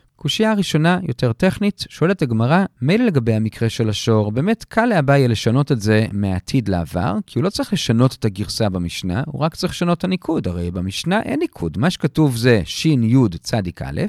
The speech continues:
עד עכשיו חשבנו שזה עתיד, שיצא, אביי מתקן אותנו שזה עבר, שיצא, אז זה מעולה. אבל מה תגיד לגבי שתי הדוגמאות האחרות במשנה,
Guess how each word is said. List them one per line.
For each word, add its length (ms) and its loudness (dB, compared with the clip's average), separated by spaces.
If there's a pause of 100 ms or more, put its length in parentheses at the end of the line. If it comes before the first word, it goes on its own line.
(260)
עד 160 0
עכשיו 260 0
חשבנו 480 0
שזה 380 0
עתיד, 400 -4
שיצא, 600 -4 (260)
אביי 300 -2
מתקן 420 -2
אותנו 360 0
שזה 320 0
עבר, 340 0
שיצא, 500 -2 (180)
אז 240 -4
זה 180 2
מעולה. 300 4 (200)
אבל 420 0
מה 120 0
תגיד 300 -2
לגבי 280 2
שתי 180 -2
הדוגמאות 480 0
האחרות 500 -2
במשנה, 540 0